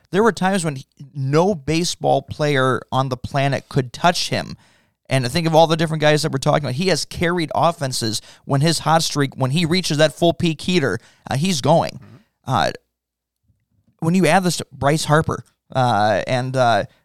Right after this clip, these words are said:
Speaker 1: uh, J T Realmuto, and you have all the different guys that are already on this offense, yeah, when you took,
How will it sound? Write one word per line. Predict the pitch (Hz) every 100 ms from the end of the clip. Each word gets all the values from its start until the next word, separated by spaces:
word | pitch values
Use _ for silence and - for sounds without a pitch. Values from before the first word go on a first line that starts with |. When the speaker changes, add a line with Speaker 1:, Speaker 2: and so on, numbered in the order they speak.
| -
Speaker 1:
uh, | 123
J | 127 165
T | 160
Realmuto, | 156 156 165 156 -
and | 123
you | 139
have | -
all | 151 180
the | 175
different | 170 160 139
guys | 147 160
that | 147
are | 127
already | 143 143 139 202 190
on | 139 127
this | 127 123
offense, | 113 120 147 131
yeah, | 147
when | 123
you | 160
took, | 165 196